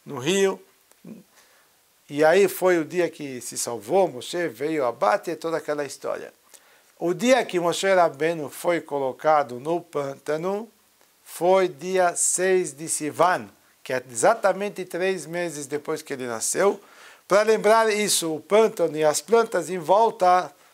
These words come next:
a gente coloca plantas também, porque afinal,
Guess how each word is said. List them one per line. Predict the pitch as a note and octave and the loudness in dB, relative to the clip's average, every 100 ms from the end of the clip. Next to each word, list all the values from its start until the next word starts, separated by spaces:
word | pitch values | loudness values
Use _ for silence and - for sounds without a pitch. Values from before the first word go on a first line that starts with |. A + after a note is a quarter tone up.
| _ _ | _ _
a | - | -8
gente | C3 E3 D3+ | -6 -8 -6
coloca | C#3+ D#3 D3+ C3+ | 0 0 0 -4
plantas | C#3+ C#3+ C#3 B2 | -4 -4 -6 -6
também, | C3+ C3 B2 G#2 - | -6 -4 -6 -6 -10
porque | B2+ - | -12 -6
afinal, | B2 - B2+ F3+ F#3+ D3+ D3 | -6 -6 -2 2 4 4 0